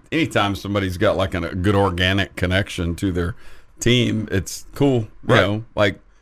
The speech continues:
Speaker 1: mine's generational. I've, as best I can tell, I'm a fourth generation Cardinals fan. I'm sure there's people like that for Phillies and Cubs and some of those legacy teams, but you know, that, uh,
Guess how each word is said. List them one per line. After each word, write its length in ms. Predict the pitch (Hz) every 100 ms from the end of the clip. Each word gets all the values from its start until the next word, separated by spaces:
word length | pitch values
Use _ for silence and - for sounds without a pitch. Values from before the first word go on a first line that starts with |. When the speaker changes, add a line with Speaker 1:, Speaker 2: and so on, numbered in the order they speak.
| _ - -
Speaker 1:
mine's 340 | 107 117 127 98
generational. 920 | 110 120 110 127 123 107 101 110 107
I've, 280 | 101 95
as 120 | 98 90
best 300 | 120 123 117
I 80 |
can 140 | 107 95
tell, 220 | 123 127
I'm 120 | 110
a 80 | 98
fourth 380 | - 113 113 87
generation 840 | 107 113 98 123 127 101 101 113 - - - - - -
Cardinals 420 | 123 127 127 113
fan. 480 | - 113 110 117 127
I'm 100 | 104
sure 220 | - 113
there's 160 | 107 -
people 260 | 120 110
like 260 | 104 104 107
that 320 | 104 107 -
for 140 | 95 90
Phillies 480 | 110 104 104 104
and 100 | 92
Cubs 400 | 87 104 101 101 92
and 100 | 90
some 160 | 101
of 40 | 98
those 160 | 92
legacy 440 | 95 117 120 - 85
teams, 400 | 98 98 113 87
but 260 | 92 - - - - - - -
you 100 | 104
know, 220 | 87 98 -
that, 220 | - 107 - - -
uh, 220 | 98 87